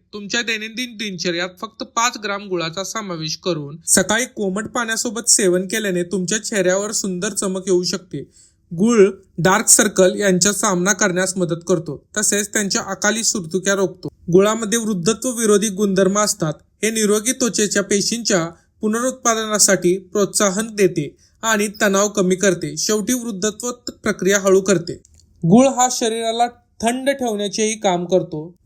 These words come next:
ते खाण्यासाठी भांड्यात गुळ घ्या, वितळण्यासाठी दोन तास ठेवा, नंतर त्यात तुळस लिंबाचा रस घाला आणि ते एकत्र करून प्या. यामुळे उष्णघात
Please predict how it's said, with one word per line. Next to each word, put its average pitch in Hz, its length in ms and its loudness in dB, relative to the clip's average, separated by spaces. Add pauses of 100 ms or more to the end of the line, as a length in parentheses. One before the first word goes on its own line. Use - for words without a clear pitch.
(180)
ते 233 160 4
खाण्यासाठी 233 520 0
भांड्यात 202 560 0
गुळ 226 180 0
घ्या, 165 320 -4 (240)
वितळण्यासाठी 226 640 -2
दोन 202 320 -2
तास 226 240 0
ठेवा, 190 520 0 (340)
नंतर 220 300 -2
त्यात 247 220 0
तुळस 226 460 0
लिंबाचा 233 440 -2
रस 214 240 -4
घाला 202 440 2 (100)
आणि 190 160 -4
ते 208 120 -6
एकत्र 214 480 -4
करून 190 360 0
प्या. 165 200 -6 (380)
यामुळे 233 440 2
उष्णघात 240 600 -2